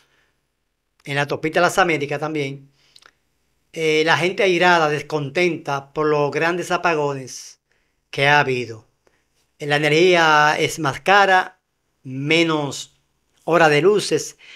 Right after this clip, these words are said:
y el actual, eh, ministro o director o jefe de todas las ede, Celso Maranzini, cuando fue nombrado en ese cargo,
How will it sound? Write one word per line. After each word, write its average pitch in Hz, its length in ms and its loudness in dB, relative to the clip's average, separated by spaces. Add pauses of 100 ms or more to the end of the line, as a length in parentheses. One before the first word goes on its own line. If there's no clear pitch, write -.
(320)
y 208 480 2
el 175 120 0
actual, 185 880 6
eh, 156 560 4
ministro 160 600 -2
o 147 80 0
director 143 500 0
o 151 60 2
jefe 151 440 -2
de 135 200 -8
todas 160 260 -2
las 160 220 -4
ede, 139 420 -4
Celso - 400 -6
Maranzini, 151 640 -4 (560)
cuando 147 720 0
fue 156 300 -2
nombrado 175 420 2
en 175 80 -4
ese 180 220 -4
cargo, 139 480 -2